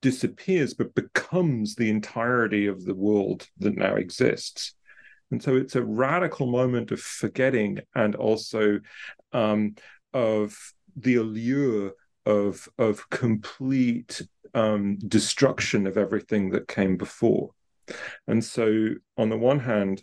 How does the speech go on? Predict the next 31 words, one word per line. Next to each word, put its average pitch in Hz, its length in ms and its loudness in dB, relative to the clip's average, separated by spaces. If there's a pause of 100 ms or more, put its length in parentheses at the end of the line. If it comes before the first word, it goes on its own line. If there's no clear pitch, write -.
(100)
the 101 480 2
w-, - 280 -6 (300)
aspects 120 500 0
of 101 60 -2
the 104 80 0
story 104 300 0
that, - 160 -4
in 123 100 0
other 113 100 0
words, 107 140 0
this 117 180 -4
is - 100 -4
fiction, 101 640 0 (500)
that 113 220 2
the 104 400 2
inside 120 640 0
of 87 160 -4
the 101 300 2
structure - 420 0
can 104 200 -2
become 101 300 2
completely 117 680 -2
synonymous 101 800 -2
with 101 160 0
the, 92 120 -2
the 101 160 2
outside, 92 680 -2
that - 140 0
there's 101 180 0
no 107 220 0
remainders, 110 1160 0